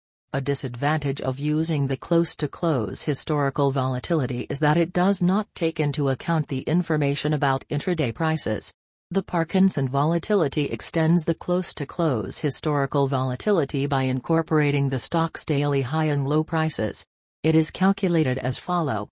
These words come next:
Parkinson H V equals one slash four N L N two underscore I equals one N lane H underscore I slash L underscore I two, where H I denotes the daily high price,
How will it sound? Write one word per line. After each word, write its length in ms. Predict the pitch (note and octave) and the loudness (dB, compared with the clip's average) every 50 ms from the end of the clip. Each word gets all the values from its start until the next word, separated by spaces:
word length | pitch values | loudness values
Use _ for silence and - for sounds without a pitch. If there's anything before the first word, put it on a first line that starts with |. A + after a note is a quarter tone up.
| _ _ _ _ _ _ _ _ _ _ _ _ - | _ _ _ _ _ _ _ _ _ _ _ _ 0
Parkinson 580 | F#3+ F#3+ F#3+ - C#3+ B2 B2+ - D#3+ D3+ D3 | 0 2 2 0 0 -2 0 0 2 2 2
H 220 | C#3+ C#3+ C3+ - - | 2 0 -2 -4 -4
V 200 | C#3+ D3 C#3 B2 | -4 -4 -4 -2
equals 480 | - G3+ G#3 - - D#3 D3+ D3+ D3+ D3+ | -2 -4 -4 -2 0 0 2 2 0 0
one 240 | D#3 D#3 E3 F3+ F3 | 0 0 0 0 0
slash 480 | - - - D#3 D3 D3 D3+ - - | 0 -2 0 0 0 0 -2 -4 -6
four 400 | - - D#3+ D#3 D3+ D3+ D3+ D3+ | -6 -2 0 2 4 4 4 2
N 220 | D#3 D#3 D#3+ E3+ D#3+ | 2 2 2 2 0
L 180 | C3 C3 C3+ | 0 0 0
N 100 | C3 B2+ | -2 -2
two 260 | C#3 - E3 D3+ D3 D3 - | -2 0 0 0 0 0 0
underscore 640 | - E3+ E3 D#3+ D3 - - - - E3 D#3 D#3 - | 0 0 0 0 0 0 -2 -2 -2 -2 -2 0 0
I 140 | - C#3 C#3 | -2 -2 0
equals 500 | C#3 C3+ B2 - - D#3 D#3 D3+ D3+ D3+ | 0 -2 -4 -2 0 0 0 0 0 0
one 220 | D#3 D#3 E3 F3 - | 0 0 0 0 -2
N 240 | - F#3+ G#3 G3+ F#3+ | 0 2 2 2 4
lane 320 | F3 E3 D#3+ D#3+ E3 D#3+ D#3 | 2 2 2 2 2 2 2
H 280 | D#3+ D#3+ D#3 - - | 2 2 0 0 -2
underscore 600 | D#3 C#3 C3+ C3 C3 B2+ - - - - D#3+ D3+ | 0 0 0 0 -2 -2 -4 -4 -4 -2 0 0
I 100 | D3 D3+ | 0 2
slash 460 | D#3 - - D#3 C#3+ C#3 C#3+ C#3+ - | 0 0 0 0 0 -2 -2 -2 0
L 240 | D3 C#3+ C#3+ D3 - - | 0 0 2 0 0 0
underscore 560 | C#3 C#3 C3+ C3 B2 - - - - D#3+ D#3 | -2 0 0 0 -2 -2 -4 -2 -2 0 2
I 160 | D#3+ E3 F#3 | 2 0 0
two, 460 | - - E3 D3 C#3 C3 A#2+ G#2+ G#2+ - _ _ _ _ _ _ _ _ _ _ _ _ | -2 -4 -2 -2 -2 -2 -4 -6 -8 -12 _ _ _ _ _ _ _ _ _ _ _ _
where 220 | _ D#3 D#3 D#3 D#3 | _ 0 2 2 2
H 420 | D3 C3 A2+ - - - - - | 2 2 0 -2 -4 -6 -2 0
I 140 | E3 E3+ D#3+ | 0 0 2
denotes 400 | D3+ D#3+ D#3 E3 E3 D#3+ - - | 2 2 4 4 2 0 0 0
the 100 | D#3+ D3 | 0 2
daily 360 | C#3+ D3+ D3+ D3+ D3+ C#3+ C3+ | 2 2 2 2 2 0 -2
high 280 | A#2+ - - D3+ D3 D3+ | -2 -2 -2 -2 0 -2
price, 580 | - - G#3+ G#3 F#3+ C#3+ B2 - - - - | -2 -2 0 0 0 0 2 2 2 2 0